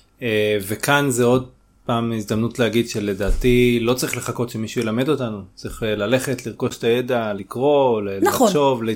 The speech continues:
Speaker 1: לנסות.
Speaker 2: אבל אתה יודע, אני כן חושבת, אני מסכימה איתך, זאת אומרת, יש פרואקטיביות מצד המנהל, יחד עם זאת אני חושבת שגם ארגונים צריכים לשנות תפיסה.
Speaker 1: אני, נכון,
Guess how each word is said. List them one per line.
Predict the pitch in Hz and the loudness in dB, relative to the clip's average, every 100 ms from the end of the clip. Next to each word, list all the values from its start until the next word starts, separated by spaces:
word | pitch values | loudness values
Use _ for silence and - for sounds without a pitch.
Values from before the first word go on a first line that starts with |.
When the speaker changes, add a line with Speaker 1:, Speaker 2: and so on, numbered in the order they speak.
| 139 | -4
Speaker 1:
לנסות. | 123 110 - 135 143 135 - - _ _ - | -4 -4 -2 2 2 0 -12 -20 _ _ -4
Speaker 2:
אבל | 214 240 233 226 | 2 4 4 0
אתה | 214 233 | -4 0
יודע, | 285 277 | 2 2
אני | 233 | 2
כן | 269 269 | 0 0
חושבת, | 277 - 202 185 202 226 _ _ _ - | 0 0 -2 0 -2 -4 _ _ _ 2
אני | 254 | 4
מסכימה | 254 - 269 262 | 4 4 6 4
איתך, | 254 190 | 2 -2
זאת | 180 226 | -2 -2
אומרת, | 220 | 2
יש | 269 | 2
פרואקטיביות | - 285 247 269 254 247 | 4 2 2 -2 -2 -2
מצד | 226 220 226 | -2 0 0
המנהל, | 220 196 196 247 294 - _ _ _ | 0 -2 0 2 0 -4 _ _ _
יחד | 208 262 294 262 | 2 4 4 2
עם | |
זאת | 247 240 | 2 0
אני | 202 | -4
חושבת | 196 226 240 | -4 -2 -2
שגם | 196 214 233 233 - - | -2 0 2 0 -6 -2
ארגונים | 233 185 240 277 | 0 4 6 6
צריכים | 285 269 | 4 0
לשנות | 240 220 208 | 0 -2 -4
תפיסה. | - 190 - - - _ - - _ | -6 -6 -6 -8 -12 _ -20 -20 _
Speaker 1:
אני, | 139 120 143 | -10 -6 -4
נכון, | 151 147 | -4 0